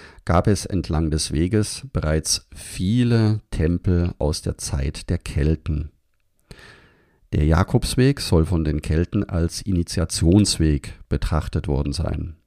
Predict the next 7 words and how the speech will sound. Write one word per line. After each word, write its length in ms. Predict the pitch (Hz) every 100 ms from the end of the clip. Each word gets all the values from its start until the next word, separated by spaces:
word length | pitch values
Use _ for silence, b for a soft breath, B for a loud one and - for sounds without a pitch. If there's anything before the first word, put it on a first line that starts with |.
| _ _ _ -
also 440 | 95 107 123 120 -
auch 320 | 87 110 -
eine 440 | 85 78 80 78 b b b b -
Art 480 | 76 80 104 - - -
Lebenswegvorbereitung. 1700 | - 85 92 85 - - 71 69 - 76 71 71 67 - - 80 80 _ _ _ B B B B B B B B B B -
Der 280 | 85 80 76
römischen 680 | 78 95 127 127 131 127